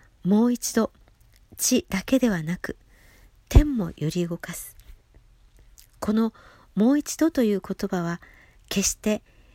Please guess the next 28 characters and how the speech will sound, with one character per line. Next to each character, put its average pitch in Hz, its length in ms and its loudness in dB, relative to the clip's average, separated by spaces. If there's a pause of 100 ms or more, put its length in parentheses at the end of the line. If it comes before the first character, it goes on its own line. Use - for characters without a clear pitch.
(180)
揺 208 140 4
り 226 220 0
動 240 220 -2
か 269 160 -4
さ 285 140 0
れ 294 120 2
る 277 100 0
こ - 160 -4
と 202 120 -4
の 185 120 -2
な 214 180 0
い 254 80 2
も 196 140 0
の 185 120 -2
が 160 120 -4
残 175 340 0
る 233 100 -6
た 175 160 -8
め 165 140 -6
に、 151 140 -12 (840)
す - 200 -2
べ 311 120 4
て 247 120 -2
の 175 180 -2
作 - 220 -4
ら 202 120 0
れ 180 100 -6
た 170 240 -10